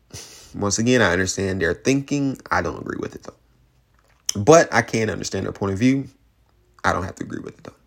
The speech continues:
though. Um, so,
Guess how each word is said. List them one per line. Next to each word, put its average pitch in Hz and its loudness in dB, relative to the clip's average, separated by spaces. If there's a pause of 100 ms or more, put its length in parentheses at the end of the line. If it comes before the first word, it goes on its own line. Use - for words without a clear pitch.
(1200)
though. 117 4
Um, 117 4 (880)
so, 117 6